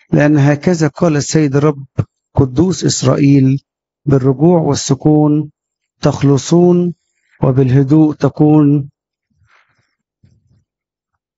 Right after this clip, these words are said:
بالهدوء والطمأنينة تكون قوتكم". ومن الجامعة إصحاح عشرة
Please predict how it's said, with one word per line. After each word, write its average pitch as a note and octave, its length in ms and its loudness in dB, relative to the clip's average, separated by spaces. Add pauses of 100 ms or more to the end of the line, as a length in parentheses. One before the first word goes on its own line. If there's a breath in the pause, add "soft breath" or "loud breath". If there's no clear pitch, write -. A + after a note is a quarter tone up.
بالهدوء C#3 440 2
والطمأنينة D3 1040 0 (100)
تكون D3 460 0
قوتكم". C3 720 0 (3000)
ومن D3 680 0
الجامعة D#3+ 800 0 (1200)
إصحاح D3 540 -2
عشرة D#3+ 500 0